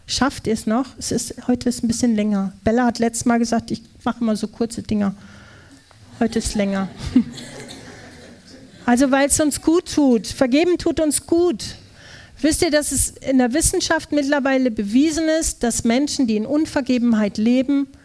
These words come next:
dass bei denen im Körper Toxine freigesetzt werden?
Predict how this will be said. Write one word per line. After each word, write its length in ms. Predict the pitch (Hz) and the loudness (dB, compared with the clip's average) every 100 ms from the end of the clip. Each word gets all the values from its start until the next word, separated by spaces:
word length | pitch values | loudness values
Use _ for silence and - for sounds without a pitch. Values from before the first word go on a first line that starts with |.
| - - _ _ - | -20 -20 _ _ -2
dass 280 | 233 - | -2 -2
bei 200 | - 220 | 0 0
denen 280 | 214 240 277 | 2 2 4
im 120 | 240 | 2
Körper 340 | 220 226 226 247 | 0 -2 0 -2
Toxine 480 | 247 - - 269 240 | -2 -2 2 2 2
freigesetzt 840 | - 170 175 180 175 165 - - | -2 -2 0 0 0 -2 -4 -2
werden? 380 | 175 175 175 | 0 0 -2